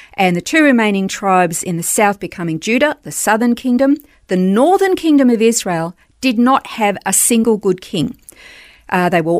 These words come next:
all wicked, all embraced idolatry and paganism, and God actually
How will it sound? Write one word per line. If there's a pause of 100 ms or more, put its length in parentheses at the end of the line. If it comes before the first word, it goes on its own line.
all
wicked,
all
embraced
idolatry
and
paganism, (140)
and
God
actually